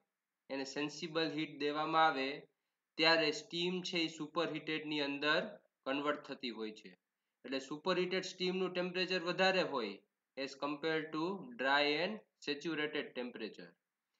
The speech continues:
એટલે એની અંદર આવશે degree of superheat-ની અંદર temperature of superheated steam minus temperature of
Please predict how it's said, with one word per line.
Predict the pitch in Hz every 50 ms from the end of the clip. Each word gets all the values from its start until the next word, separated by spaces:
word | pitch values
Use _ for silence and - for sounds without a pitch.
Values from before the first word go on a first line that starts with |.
| _ _ _ -
એટલે | 135 135 147 143 143
એની | 151 160 170
અંદર | 165 160 165 170 165 160
આવશે | 165 175 180 175 - 151 147
degree | 139 139 135 139 151 147 151
of | 151 147 147
superheat-ની | - - 147 139 - 147 139 139 143 139 139 139 135
અંદર | 131 131 135 131 131 127 127 131 135 135 131 - - _ _ _ _ _ _ _ _ -
temperature | 127 127 135 127 135 160 160 156 160 165 160
of | 160 160 160 160
superheated | - 175 165 - 190 180 165 170 170 165 165 156
steam | 139 - - - - 127 123 131 131 131 139 139 _ _ - 117
minus | 117 123 131 143 151 160 151 135 135 135 139 147 143 - - _ _ -
temperature | 127 127 127 123 143 143 139 135 - 143 135 131
of | 135 143 175 170